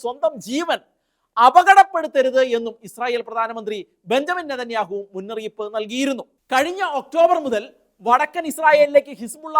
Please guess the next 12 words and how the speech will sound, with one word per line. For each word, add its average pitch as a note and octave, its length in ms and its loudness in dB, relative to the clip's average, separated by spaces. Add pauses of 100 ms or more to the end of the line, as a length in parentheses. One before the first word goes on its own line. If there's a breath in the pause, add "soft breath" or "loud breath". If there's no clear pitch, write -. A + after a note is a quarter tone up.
(160)
തീവ്രവാദികൾ C#4+ 600 -2
നടത്തുന്ന C4+ 300 -12 (100)
നിരന്തരമായ C#4 600 2 (140)
റോക്കറ്റ് C#4 440 -4
ആക്രമണത്തിന്റെ C4+ 520 -10
ഫലമായി C4+ 380 0 (840)
പതിനായിരക്കണക്കിന് D4+ 1040 -2 (320)
ആളുകളാണ് D4 480 0
ഈ - 80 -20
പ്രദേശത്ത് C#4 500 -10
നിന്ന് C#4 240 -12
പലായനം C4 400 -4